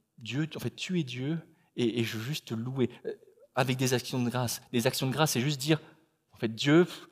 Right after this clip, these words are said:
c'est la louange qui monte et Dieu dire, « Tu es bon, tu es bon, tu es bon, et juste, bah, tu es bon.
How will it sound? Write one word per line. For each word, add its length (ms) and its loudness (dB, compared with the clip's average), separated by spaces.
c'est 140 0
la 100 8
louange 380 6
qui 140 -2
monte 240 8
et 60 4
Dieu 180 4
dire, « 240 2
Tu 340 -6
es 60 4
bon, 280 0
tu 320 -6
es 60 2
bon, 300 -2
tu 260 -10
es 60 2
bon, 320 2
et 180 0
juste, 280 -8
bah, 60 -12
tu 220 -12
es 40 0
bon. 220 -6